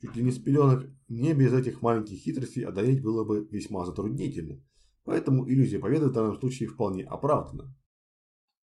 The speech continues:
Ну-ну, я теперь подозреваю, что и твой меч с доспехами тоже, хм, набор иллюзиониста. В некотором роде штандартенфюрер хлопнул по ножнам. Клинок из сплава титана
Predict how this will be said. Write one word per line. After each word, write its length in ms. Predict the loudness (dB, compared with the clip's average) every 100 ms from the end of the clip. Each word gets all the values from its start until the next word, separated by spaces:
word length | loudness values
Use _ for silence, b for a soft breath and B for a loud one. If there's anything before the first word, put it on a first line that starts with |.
| _
Ну-ну, 540 | 0 4 4 4 0 -2
я 140 | -6
теперь 220 | 2 2
подозреваю, 500 | 4 2 4 6 4
что 180 | 4 2
и 60 | 4
твой 200 | 4 4
меч 260 | 2 -2
с 40 | -2
доспехами 560 | -4 -2 -4 -2 -6
тоже, 480 | -4 -4 -2 -6 -10 -8
хм, 260 | -6 -6 -8
набор 380 | -6 -4 -4 -4
иллюзиониста. 960 | -4 -4 -2 -2 -2 -4 -8 -14 -16 _ _ _ _ _ _ -10
В 80 |
некотором 460 | -4 -2 2 2 2
роде 440 | 2 2 0 -10 _
штандартенфюрер 1200 | -12 -8 -2 0 0 -4 -10 -6 -2 0 0 -2
хлопнул 460 | -8 -2 -2 -2 -6
по 120 | -4
ножнам. 420 | -4 -6 -10 -16 -18 _ _ _
Клинок 480 | -4 -2 2 0 0
из 140 | -12
сплава 380 | -8 0 0 0
титана 480 | -4 -2 -2 -2